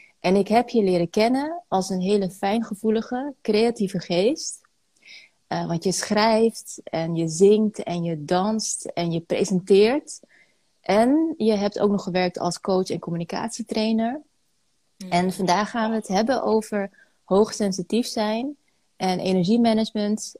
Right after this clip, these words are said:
Speaker 1: en creativiteit. Dus, eh, ja, ik ben heel benieuwd. En ik dacht, laten we gewoon beginnen met, eh, met de vraag, ehm,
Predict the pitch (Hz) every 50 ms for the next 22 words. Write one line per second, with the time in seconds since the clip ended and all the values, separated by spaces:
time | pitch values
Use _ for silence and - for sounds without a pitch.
0 | - _ - 233 226 220 - 214 196 185 190 - 185 175 - 175 - - - -
1 | - - - - - _ _ _ _ - 170 165 - - - 180 170 165 165 165
2 | 180 - _ - - _ _ _ _ _ - 113 160 165 190 185 190 214 208 190
3 | 185 180 180 202 240 294 - - - - - - 208 190 190 190 190 185 180 -
4 | - - - - 185 196 196 202 - - - 202 190 185 190 - - 220 202 190
5 | 185 180 180 - - 175 170 170 165 165 165 165 165 175 - _ _ _ _ _
6 | _ _ _ _ _ - 196 233 240 226 220 196 185 - - 196 180 170 160 190
7 | 240 - - - - - - 180 170 165 165 165 165